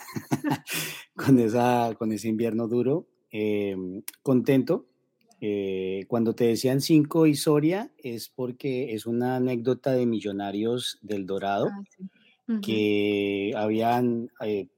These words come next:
Speaker 1: Millonarios tenía, mm, la norma de no hacer más de cinco goles para
Speaker 2: Sí,
Speaker 1: respetar al rival.
Speaker 2: con
Speaker 1: Y Soria hizo un
Speaker 2: Ternera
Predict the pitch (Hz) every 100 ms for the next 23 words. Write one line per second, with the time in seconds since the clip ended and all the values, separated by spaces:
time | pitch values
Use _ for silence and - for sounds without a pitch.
0 | - 107 104 104 107 117 - 110 104 120
1 | 117 107 92 85 _ _ _ _ _ -
2 | 104 104 127 123 117 123 107 101 101 107
3 | 113 107 104 117 104 113 107 - - -
4 | - _ _ _ _ _ _ _ - 90
5 | 101 101 - - - 208 214 208 208 202
6 | 131 202 _ _ _ _ - - 135 127
7 | 127 - - 214 214